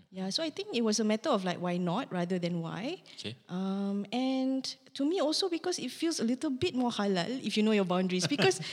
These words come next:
Speaker 2: <laughs>
Speaker 1: you, you are communicating, but you're not physically interacting,
Speaker 2: Okay.
Speaker 1: you know, and you can choose to not respond if you don't feel comfortable. You can
Speaker 2: Okay.
Speaker 1: choose to report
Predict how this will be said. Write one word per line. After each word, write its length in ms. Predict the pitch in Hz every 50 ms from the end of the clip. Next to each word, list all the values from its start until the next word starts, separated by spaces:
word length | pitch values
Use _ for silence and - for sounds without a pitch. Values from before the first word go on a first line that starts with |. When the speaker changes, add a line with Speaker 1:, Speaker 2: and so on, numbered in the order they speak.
| -
Speaker 2:
<laughs> 160 | - - - -
Speaker 1:
you, 580 | 220 254 269 277 269 269 269 269 262 262 - -
you 160 | - 226 240 247
are 80 | 247 240
communicating, 760 | - 247 240 254 262 277 269 - 254 233 226 - 240 240 233
but 120 | 202 - 196
you're 140 | 202 196
not 300 | 208 220 226 214 - - -
physically 720 | - 220 214 196 208 220 214 - 226 220 220 220 214 -
interacting, 600 | 196 190 185 185 180 196 233 - - - - 226 220
Speaker 2:
Okay. 320 | 220 220 214 214 214 214 214 220
Speaker 1:
you 80 | 208 202
know, 120 | 202 208 -
and 220 | 190 202 202 196 - - - - - - _
you 160 | 196 220 208
can 260 | - - 220 208 214
choose 400 | 208 - - 277 277 277 262 - - 240
to 120 | 214 202 202
not 240 | 208 208 220 - - -
respond 540 | 190 196 196 - - - 208 202 208 208 196
if 120 | 185 -
you 80 | - 180
don't 200 | 190 196 196 -
feel 100 | 247 233
comfortable. 640 | - - 214 208 - - 208 196 185 196 190 190 185
You 80 | 190
can 120 | 190 208 202 214
Speaker 2:
Okay. 80 | 247
Speaker 1:
choose 60 | 226 -
to 80 | -
report 480 | 196 190 185 185 - - 254 262 247